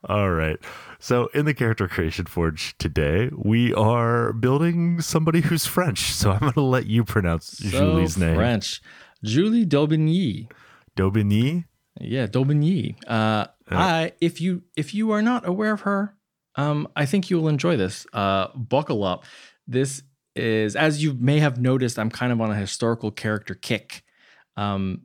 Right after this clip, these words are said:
Speaker 2: and hey, it's Pride. So, Julie Daubigny was a seventeenth century French noblewoman and opera singer. Also, an accomplished duelist.
Speaker 1: Okay.
Speaker 2: Uh,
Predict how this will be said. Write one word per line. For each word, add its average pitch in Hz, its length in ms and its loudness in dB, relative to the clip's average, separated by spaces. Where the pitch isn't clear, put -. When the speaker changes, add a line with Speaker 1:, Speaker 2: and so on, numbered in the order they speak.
Speaker 2:
and 147 120 2
hey, 170 200 2
it's - 120 -10
Pride. - 320 -6
So, - 480 -2
Julie 156 240 2
Daubigny 180 520 0
was 98 200 -6
a 98 80 -12
seventeenth 170 520 -6
century 107 400 -6
French 139 360 -8
noblewoman 139 560 -4
and 131 240 -8
opera 127 260 -10
singer. - 380 -12
Also, 98 440 -6
an 196 100 2
accomplished 117 480 0
duelist. 101 520 -2
Speaker 1:
Okay. 82 240 -4
Speaker 2:
Uh, 110 260 0